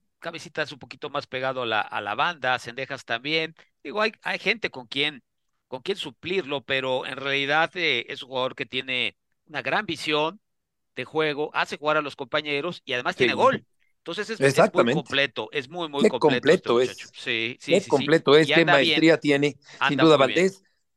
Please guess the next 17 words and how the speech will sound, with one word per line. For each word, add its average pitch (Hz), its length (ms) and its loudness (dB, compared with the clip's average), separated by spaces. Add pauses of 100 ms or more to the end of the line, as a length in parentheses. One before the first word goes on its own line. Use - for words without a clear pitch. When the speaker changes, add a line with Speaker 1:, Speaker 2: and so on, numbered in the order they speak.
(120)
Speaker 2:
Y 233 360 0
el 175 120 -2
equipo 208 240 -4
de 233 80 4
Monterrey, 220 400 4
decíamos, 208 380 -2
saca 208 160 -6
el 180 80 -2
empate 185 480 -2
a 135 380 2
uno 202 280 0
frente 151 380 -8
a 135 80 -2
Rayado, 156 440 -8
frente 143 320 -6
al 131 180 -2
Puebla. 190 460 2